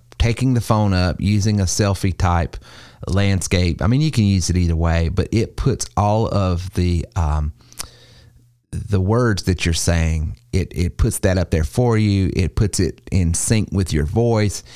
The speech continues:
It allows you to do all types of editing, and it is ready to use in any of the stories on, like, Instagram, Snapchat, and TikTok. So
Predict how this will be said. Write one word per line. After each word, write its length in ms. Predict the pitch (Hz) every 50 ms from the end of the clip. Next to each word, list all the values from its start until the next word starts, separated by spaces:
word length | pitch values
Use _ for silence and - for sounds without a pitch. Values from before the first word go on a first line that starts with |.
| - - -
It 140 | - - 92
allows 440 | 95 92 95 104 107 110 110 98 90
you 80 | 101 92
to 60 | 87
do 200 | 101 101 101 85
all 180 | 65 95 101
types 340 | 98 - - 95 90 - -
of 80 | - -
editing, 540 | - 98 104 101 101 - 107 101 95 - -
and 140 | 95 87
it 180 | 92 107 127 127
is 260 | 110 104 104 95 85
ready 600 | 87 87 95 107 107 110 110 107 107 107 104 104
to 180 | 98 - - 92
use 520 | 90 87 85 90 101 104 101 101 95 92
in 120 | 85 80 -
any 340 | - 87 107 110 110 104
of 60 | 95 82
the 80 | 78
stories 640 | - - - - 104 101 98 95 95 92 92 87 -
on, 320 | - - 90 85 85 85
like, 240 | 85 82 82 82 -
Instagram, 680 | - 98 104 95 - - - - - 95 92 92 92 90
Snapchat, 760 | 87 - - 98 95 - - - - 90 85 85 73 - -
and 160 | - 87 87 -
TikTok. 580 | - 104 - - - - 62 50 - - - - - - - - - - - -
So 120 | - -